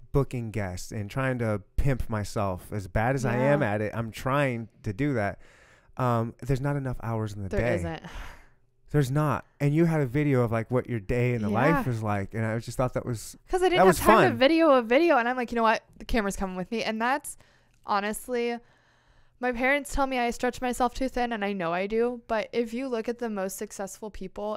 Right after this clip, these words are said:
Speaker 2: in our lives or, like, in the industry itself, they're the people who are out there grinding and
Speaker 1: Four hours of sleep.
Speaker 2: hours. Yeah. And
Speaker 1: The
Speaker 2: honestly,
Speaker 1: Rock.
Speaker 2: it's
Speaker 1: The
Speaker 2: what
Speaker 1: Rock's,
Speaker 2: I'm doing.
Speaker 1: have you, do you ever, you,
Speaker 2: Yeah.
Speaker 1: The
Speaker 2: <laughs> I don't
Speaker 1: Rock
Speaker 2: know when they
Speaker 1: is,
Speaker 2: sleep.
Speaker 1: he, I, they don't. It's like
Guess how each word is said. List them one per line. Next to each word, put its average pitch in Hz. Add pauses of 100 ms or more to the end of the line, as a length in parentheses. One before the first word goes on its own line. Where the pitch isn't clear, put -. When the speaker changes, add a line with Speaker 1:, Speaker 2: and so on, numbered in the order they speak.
Speaker 2:
in 208
our 180 (220)
lives 180
or, 190
like, 180
in 190 (100)
the 190
industry 190
itself, 175
they're 247
the 294
people 277
who 233
are 196
out 196
there 220
grinding 185
and 165 (120)
Speaker 1:
Four 135
hours 135
of 220
sleep. 214
Speaker 2:
hours. 180
Yeah. 247
And 208 (220)
Speaker 1:
The 127
Speaker 2:
honestly, 139
Speaker 1:
Rock. 277
Speaker 2:
it's 120
Speaker 1:
The 135
Speaker 2:
what 139
Speaker 1:
Rock's, 160
Speaker 2:
I'm 269
doing. 285
Speaker 1:
have 135
you, 156 (140)
do 123
you 143
ever, 127
you, 131
Speaker 2:
Yeah. 254 (320)
Speaker 1:
The -
Speaker 2:
<laughs> -
I -
don't -
Speaker 1:
Rock 294 (120)
Speaker 2:
know 294
when 311
they 320
Speaker 1:
is, -
Speaker 2:
sleep. 208 (240)
Speaker 1:
he, -
I, 139
they 110
don't. 156 (200)
It's 113
like 117